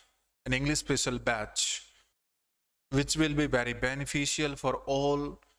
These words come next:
H S S C examinations, whether it is Group C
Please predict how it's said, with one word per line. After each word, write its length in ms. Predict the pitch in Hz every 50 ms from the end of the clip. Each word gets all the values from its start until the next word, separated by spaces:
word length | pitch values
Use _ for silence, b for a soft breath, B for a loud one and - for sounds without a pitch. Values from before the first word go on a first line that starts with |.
| _ _ _ _ -
H 200 | 123 123 - 135
S 160 | - - 139
S 80 | 127
C 240 | - - 143 139 135 -
examinations, 1160 | 120 117 120 120 127 117 120 127 127 131 131 - - 139 113 101 104 110 - - - - - b b b b b b _
whether 360 | 120 123 135 139 156 156 - -
it 180 | 143 135 127 139
is 440 | 139 131 131 - - - - - - _ _ _ _ _ _ _ _ _ _ _ -
Group 180 | 127 127 123 -
C 400 | - - - 156 143 143 160